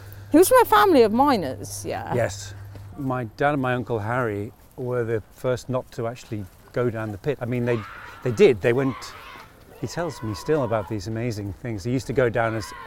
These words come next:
Speaker 2: in his engineering capacity, but not actually digging. But my, whereas my grandfather and his father before him, and all the way back, I think, to a, the Bronze Age, <laughs> uh,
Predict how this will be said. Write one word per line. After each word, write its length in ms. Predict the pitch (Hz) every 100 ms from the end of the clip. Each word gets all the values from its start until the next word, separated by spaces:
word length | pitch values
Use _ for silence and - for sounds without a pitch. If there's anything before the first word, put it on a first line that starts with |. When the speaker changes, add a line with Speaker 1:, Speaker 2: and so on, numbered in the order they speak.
| - - - -
Speaker 2:
in 80 | 123
his 180 | 107
engineering 560 | 113 110 113 127 120 101 -
capacity, 480 | 113 - 110 - 110
but 240 | 95 120 - - - 143
not 180 | 143 120
actually 220 | 101 113
digging. 420 | 101 131 117 98 98
But 140 | 127
my, 160 | 135 120
whereas 260 | 123 127 113
my 120 | 113
grandfather 680 | 123 127 107 104 101 104 - - - - - -
and 300 | 120 117 107
his 340 | - - 120 -
father 220 | 117 104
before 320 | 98 - 120
him, 120 | 110 - - -
and 120 | 127
all 420 | 123 127 139 135
the 60 | 127
way 160 | 123 120
back, 280 | 123 104 120
I 40 |
think, 380 | - 190 - -
to 180 | 131 123
a, 40 | 98 - -
the 80 | 123
Bronze 440 | 107 143 147 127
Age, 420 | 117 104 170 -
<laughs> 800 | 359 - 247 330 - 320 - 427
uh, 360 | 226 123 120